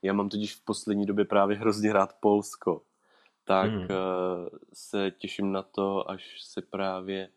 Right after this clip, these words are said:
Speaker 1: až si zas uděláme nějaký výlet právě do Polska.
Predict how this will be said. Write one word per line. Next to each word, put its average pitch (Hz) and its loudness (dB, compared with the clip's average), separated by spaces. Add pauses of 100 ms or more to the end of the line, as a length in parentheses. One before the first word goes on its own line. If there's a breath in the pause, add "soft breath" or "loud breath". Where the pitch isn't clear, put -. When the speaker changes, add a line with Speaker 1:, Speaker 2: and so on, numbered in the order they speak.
(420)
Speaker 1:
až 98 -14
si - -6
zas 98 -4
uděláme 95 0
nějaký 95 -4
výlet 92 -6 (140)
právě 92 -4
do 95 -6
Polska. 95 -4